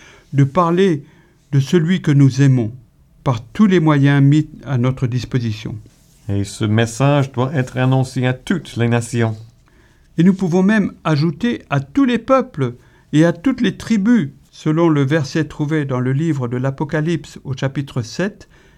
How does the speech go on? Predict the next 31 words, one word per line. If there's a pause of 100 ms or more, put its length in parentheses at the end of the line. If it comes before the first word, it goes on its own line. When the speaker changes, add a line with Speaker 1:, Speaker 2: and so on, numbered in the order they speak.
(100)
Speaker 1:
verset
neuf,
qui
annonce : « (440)
Après
cela, (300)
je
vis
une
foule
immense, (280)
que
nul
ne
pouvait
dénombrer. (460)
C'étaient
des
gens
de
toute
nation,
de
toute
tribu,
de
tout
peuple,
de
toute
langue.